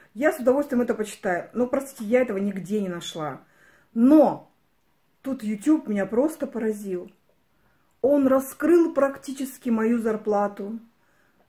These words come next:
И я так сильно начала чувствовать себя миллионером, вы даже себе не представляете. Сейчас покажу. Оставайтесь со мной. Мой канал.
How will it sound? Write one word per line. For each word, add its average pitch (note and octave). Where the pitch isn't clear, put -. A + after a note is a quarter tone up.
И A3
я A#3
так D4
сильно A3+
начала B3+
чувствовать C4
себя A#3+
миллионером, G3+
вы G#3
даже B3+
себе G#3
не G3+
представляете. G3
Сейчас F#3+
покажу. G3+
Оставайтесь A3
со F4
мной. C4+
Мой G3+
канал. G#3